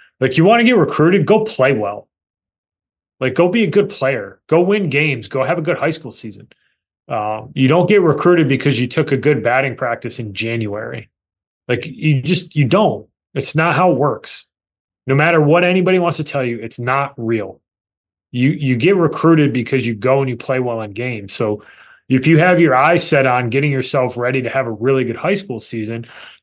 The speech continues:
you'll, you'll immediately remove the fog that blinds you for some of these events that just don't make any sense. Like, you have to play the long game. If you're,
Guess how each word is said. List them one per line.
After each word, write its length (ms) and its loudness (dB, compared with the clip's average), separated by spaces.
you'll, 600 4
you'll 240 6
immediately 580 4
remove 420 6
the 100 2
fog 640 0
that 200 0
blinds 420 0
you 440 -4
for 160 -2
some 200 -2
of 40 0
these 160 0
events 380 -6
that 100 -4
just 220 -8
don't 160 0
make 160 -2
any 140 -6
sense. 400 -6
Like, 120 -10
you 100 -2
have 300 -2
to 80 0
play 220 -2
the 100 -4
long 220 -4
game. 260 -12
If 160 -10
you're, 200 2